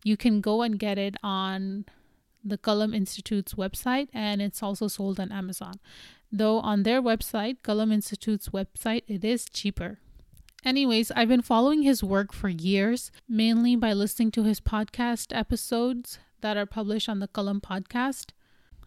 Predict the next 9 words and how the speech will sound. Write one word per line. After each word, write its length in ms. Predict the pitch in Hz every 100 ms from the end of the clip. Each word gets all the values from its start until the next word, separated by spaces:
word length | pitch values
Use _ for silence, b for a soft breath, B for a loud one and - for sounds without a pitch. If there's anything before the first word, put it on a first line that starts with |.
| _
And 120 | 277 254
I'm 140 | 240
just 180 | 320 -
struck 320 | - 233 -
by 120 | 233
how 340 | 202 - 247 233
relevant 640 | 180 196 202 220 226 -
his 320 | - 202 185
work 400 | 170 190 208